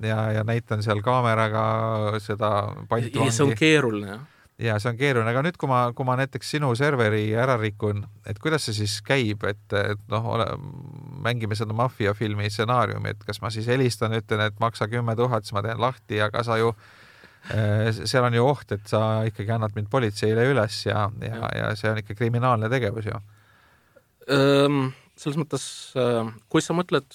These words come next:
Speaker 2: praegu selle küberkuritegevusele, nagu see oleks riik, kelle nagu S K P ongi, äh,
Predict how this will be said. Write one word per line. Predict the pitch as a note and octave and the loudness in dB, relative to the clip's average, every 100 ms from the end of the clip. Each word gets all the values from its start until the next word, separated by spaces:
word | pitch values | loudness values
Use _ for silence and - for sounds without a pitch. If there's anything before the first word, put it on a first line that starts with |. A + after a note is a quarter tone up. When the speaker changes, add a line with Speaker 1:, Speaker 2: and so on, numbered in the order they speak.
| - - | -10 2
Speaker 2:
praegu | C#3+ C3+ B2 A#2+ | 2 4 0 -2
selle | A2+ A2+ G#2 - - - | -4 -6 -6 -8 -18 -4
küberkuritegevusele, | C#3+ C#3 - _ _ - A#2 - - C#3+ C#3 A2+ G2 F#2+ G2 G#2+ A2 | 0 2 0 _ _ -12 -8 -6 2 2 4 0 -2 -4 -8 -10 -10
nagu | G#2+ G#2+ | -8 -8
see | - G#2+ | -4 -4
oleks | G2+ - - | -4 -12 -4
riik, | E3 F3 C3+ - - _ _ _ - - _ | 0 0 -2 -12 -20 _ _ _ -20 -20 _
kelle | - G#2 G#2 G#2 | -6 -2 -2 -4
nagu | G#2 G#2 G2+ G2+ G2 G2 - | -6 -6 -2 0 0 -2 -2
S | A#2+ | -2
K | - G#2 | -4 -4
P | B2+ B2 | 0 0
ongi, | G2+ A2 G#2+ G2 F#2+ F2 E2+ - - - - - _ | 0 -4 -6 -8 -10 -10 -14 -20 -20 -20 -20 -20 _
äh, | B2 | -2